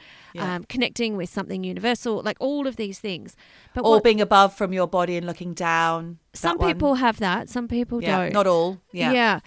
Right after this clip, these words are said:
Speaker 2: But what they're suggesting is that instead of these experiences pointing towards, like, a realm after death, perhaps near-death experiences just reflect changes in how the brain functions as we
Speaker 1: Yeah.
Speaker 2: approach death,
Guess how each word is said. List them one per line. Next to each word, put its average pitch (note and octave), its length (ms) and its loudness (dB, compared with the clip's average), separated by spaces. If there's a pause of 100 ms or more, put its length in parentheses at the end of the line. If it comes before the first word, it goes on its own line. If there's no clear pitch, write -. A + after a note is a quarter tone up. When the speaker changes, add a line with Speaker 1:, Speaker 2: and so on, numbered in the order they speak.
(160)
Speaker 2:
But C#4 120 2
what F4 140 4
they're F#4+ 120 0
suggesting D4+ 520 -2
is G3+ 100 -4
that F#3+ 200 -6
instead C#4 400 -6
of - 80 -6
these A#3+ 220 -6
experiences G3+ 1120 -6
pointing G3 400 -4
towards, F#3 580 -8
like, - 280 -16
a F#3+ 80 -2
realm F#3+ 600 -4
after F#3 280 -8
death, - 420 -10 (460)
perhaps A#3 440 -4
near-death A3 360 2
experiences - 760 -8 (460)
just - 360 -8 (200)
reflect G#3+ 480 -10
changes - 760 -10
in G#3 120 -10
how F#3+ 160 -8
the F#3+ 100 -8
brain F3 380 -8 (100)
functions - 680 -12
as G3+ 220 -4
we F3+ 260 -6
Speaker 1:
Yeah. B2+ 160 -6
Speaker 2:
approach - 360 -4
death, - 300 -14